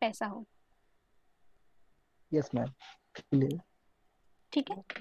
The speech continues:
Speaker 1: तो ये यहाँ पे, अ, इनका लॉजिक है कि इन्होंने, अ, पहले शिफ्ट कर दिया है, ठीक है।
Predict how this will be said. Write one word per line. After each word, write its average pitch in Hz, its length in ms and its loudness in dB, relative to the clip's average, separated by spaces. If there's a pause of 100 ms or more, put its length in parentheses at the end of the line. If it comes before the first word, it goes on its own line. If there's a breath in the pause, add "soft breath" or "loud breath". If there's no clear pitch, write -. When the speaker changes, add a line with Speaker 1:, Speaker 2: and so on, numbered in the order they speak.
Speaker 1:
तो 285 80 8
ये 302 280 10
यहाँ 294 320 8
पे, 339 140 6
अ, 247 580 8
इनका 262 240 8
लॉजिक 262 400 6
है 381 100 6
कि 330 120 4
इन्होंने, 262 340 6
अ, 415 80 -4 (460)
पहले 240 760 4
शिफ्ट 247 240 0
कर 202 140 -4
दिया 208 220 -8
है, 254 80 -10 (1120)
ठीक - 220 -6
है। - 60 -8